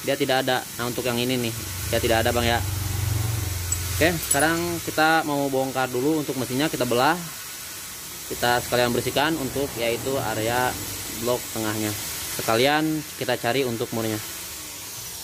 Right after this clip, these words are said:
Oke, Bang, ya, motornya sudah kita belah, bisa dilihat kondisinya. Nah, eh, untuk posisi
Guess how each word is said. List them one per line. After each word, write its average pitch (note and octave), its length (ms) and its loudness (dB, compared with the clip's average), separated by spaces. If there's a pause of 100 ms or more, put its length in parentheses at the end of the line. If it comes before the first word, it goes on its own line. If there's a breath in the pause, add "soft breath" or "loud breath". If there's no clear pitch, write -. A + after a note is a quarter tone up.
(1900)
Oke, C#3+ 120 2
Bang, C#3 120 8
ya, C#3+ 240 8
motornya C3+ 480 2
sudah B2 320 2
kita A#2+ 240 0
belah, A2+ 320 4 (800)
bisa - 160 0
dilihat A2+ 400 4 (880)
kondisinya. B2 640 4 (2000)
Nah, D#3 240 6 (400)
eh, C#3+ 640 6
untuk C3+ 400 4 (160)
posisi C#3 880 8